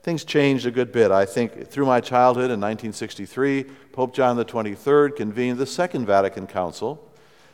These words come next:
and certain strictures of rubrics and piety in the Roman traditions,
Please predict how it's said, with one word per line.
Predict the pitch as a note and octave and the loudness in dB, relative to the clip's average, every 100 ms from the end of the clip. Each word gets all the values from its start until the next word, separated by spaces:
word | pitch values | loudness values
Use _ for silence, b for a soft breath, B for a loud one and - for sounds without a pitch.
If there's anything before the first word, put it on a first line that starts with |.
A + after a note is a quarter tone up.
| b | b
and | G#2+ A2 A2+ - | -4 -2 -2 -6
certain | - F3 - D3+ D3 - | -4 -2 -2 -4 -6 -6
strictures | - D#3+ C3+ C3+ C3+ A#2+ A2 | -8 -6 -2 0 0 -4 0
of | A2+ G#2+ G#2 - - | 4 4 2 -12 -14
rubrics | A2+ C#3 C3+ C#3 C3+ - | -4 -2 2 0 -2 -10
and | - G2+ | -10 -10
piety | - C#3+ D3 B2 G#2 | -4 0 2 2 0
in | G#2 | -2
the | G#2+ | 0
Roman | A2+ A#2+ | 0 -2
traditions, | A#2+ B2+ F#2+ - G2 G2+ | -4 -4 -4 -4 -10 -12